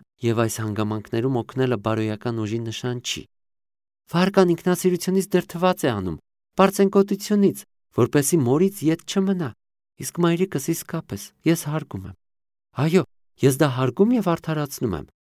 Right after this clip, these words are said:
նույնիսկ Իպոլիտը զգում է, իսկ նա գրեթե բոլորովին դաժանացած է։ Սկզբում պատահում էր, որ ծիծաղում էր և համարում, որ դա ստորություն է մայրիկիս կողմից,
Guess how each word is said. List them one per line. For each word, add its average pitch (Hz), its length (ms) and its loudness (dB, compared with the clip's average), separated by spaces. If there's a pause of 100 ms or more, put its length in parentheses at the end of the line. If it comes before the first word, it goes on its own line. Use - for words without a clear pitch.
(280)
նույնիսկ 143 360 0
Իպոլիտը 147 560 4
զգում 117 400 0
է, 73 60 -2 (360)
իսկ 117 180 -6
նա 131 180 2
գրեթե 127 400 0
բոլորովին 139 600 2
դաժանացած 135 800 -4
է։ - 100 -16 (560)
Սկզբում 151 440 0
պատահում 151 520 0
էր, 123 120 -2
որ 139 180 2
ծիծաղում 156 600 -2
էր 131 80 -2
և 135 180 -2
համարում, 156 460 0
որ 151 160 0
դա 160 160 2
ստորություն 165 640 -2
է 107 40 -2
մայրիկիս 104 600 -4
կողմից, 98 560 0